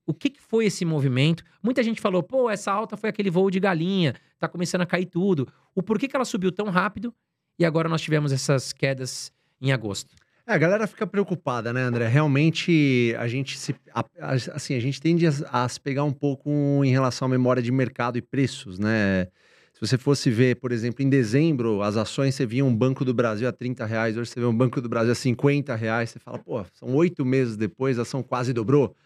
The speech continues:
Speaker 2: Você pega uma, a própria Petrobras, né, uma empresa que subiu pra caramba, pagou altos dividendos. A imp-, assim, a, a, a, o Ibovespa, ele acabou teve essa, acabou tendo essas, eh, quedas consecutivas aí, mas no final das contas, a gente juntando essas quedas,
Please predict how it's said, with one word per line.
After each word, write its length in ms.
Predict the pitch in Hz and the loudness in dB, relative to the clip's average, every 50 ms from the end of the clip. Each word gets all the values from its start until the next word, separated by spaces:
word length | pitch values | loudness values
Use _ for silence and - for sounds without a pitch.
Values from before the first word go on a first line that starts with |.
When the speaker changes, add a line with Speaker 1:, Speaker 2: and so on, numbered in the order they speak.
| _ _ _ _ _ | _ _ _ _ _
Speaker 2:
Você 140 | _ - 107 | _ -12 -8
pega 260 | - - 151 160 147 | -4 -4 -2 -2 -2
uma, 160 | 160 151 131 - | -2 -4 -4 -4
a 100 | - 135 | -8 -8
própria 300 | 127 - 170 175 175 220 | -4 -2 -2 -2 0 -2
Petrobras, 720 | 190 - 185 180 - 160 131 107 117 143 156 151 113 98 92 | -2 -2 -4 -2 -2 -2 -2 0 -2 -2 -2 -4 -6 -8 -8
né, 100 | 123 131 | -8 -8
uma 120 | 120 110 | -8 -8
empresa 320 | 104 - 131 143 127 123 117 | -8 -6 -6 -4 -4 -6 -8
que 60 | - | -8
subiu 380 | - 120 101 101 123 170 185 | -8 -10 -2 2 4 4 4
pra 160 | 180 151 135 120 | 4 0 -4 -6
caramba, 380 | - 110 98 127 143 135 113 | -4 -4 -2 -2 -2 -2 -4
pagou 320 | - - 127 120 117 123 135 | -6 -10 -8 -2 0 0 2
altos 340 | 135 135 120 - - 117 | 2 0 -2 -4 -6 -8
dividendos. 480 | 104 113 104 107 101 123 139 135 131 - - _ _ _ _ _ _ _ _ _ _ _ _ _ - - | -8 -6 -4 -2 0 0 0 -2 -4 -8 -14 _ _ _ _ _ _ _ _ _ _ _ _ _ -4 -2
A 140 | 156 185 208 | 0 0 0
imp-, 240 | 214 185 - 185 165 | 0 -2 -4 -4 -2
assim, 360 | 160 170 170 - - 180 170 | 0 0 0 0 2 2 4
a, 80 | 165 160 | 4 4
a, 400 | 151 151 156 156 - 139 147 151 | 2 2 0 0 0 -2 -4 -4
a, 80 | 165 | 0
o 260 | 170 170 151 156 160 196 | 2 4 6 6 6 6
Ibovespa, 560 | 185 220 175 143 120 170 208 233 226 - 240 | 6 4 4 4 4 2 2 0 0 -2 -2
ele 260 | 220 226 208 160 143 139 - | 0 2 2 2 2 0 -4
acabou 420 | 139 131 - - 151 135 143 208 247 | -8 -6 -4 -2 -2 2 2 2 2
teve 200 | - 214 190 170 | 0 -2 -6 -4
essa, 260 | 143 143 - 127 131 | -4 -2 0 0 0
acabou 260 | 127 - 156 143 185 | 0 0 0 -2 0
tendo 160 | 185 190 185 | 0 0 -2
essas, 340 | 180 160 - 143 131 - - - 131 | -2 0 -2 -2 -4 -4 -8 -12 -12
eh, 80 | 123 | -12
quedas 440 | 117 - 165 165 156 135 139 117 - | -4 -2 0 0 0 -2 -6 -8 -8
consecutivas 920 | - - 123 113 - - 117 - - - - - 131 131 120 117 117 113 | -8 -8 -8 -6 -6 -6 -8 -8 -8 -8 -2 2 4 4 4 4 4 4
aí, 140 | 120 120 147 | 4 4 2
mas 120 | 208 269 | 2 0
no 80 | 311 330 | 0 -2
final 640 | 247 - 214 190 185 202 214 220 202 180 151 135 120 - _ _ | 0 2 4 4 6 6 4 2 2 0 -2 -4 -8 -14 _ _
das 600 | 147 139 127 127 135 143 135 165 165 143 - - | -6 -4 -2 0 0 2 4 2 2 0 -2 -6
contas, 640 | - - 165 185 220 226 220 226 220 208 175 - - | -4 -2 0 0 0 0 -2 -2 -2 -2 -2 0 0
a 140 | 165 156 151 | 2 4 4
gente 400 | 139 160 180 175 - 202 196 175 | 4 4 2 2 2 2 4 6
juntando 420 | 151 165 165 147 - 190 202 208 | 8 8 6 6 4 2 0 0
essas 240 | 208 - 190 170 - | 0 0 0 -2 0
quedas, 340 | - 180 180 190 214 190 | 0 0 0 0 -2 -4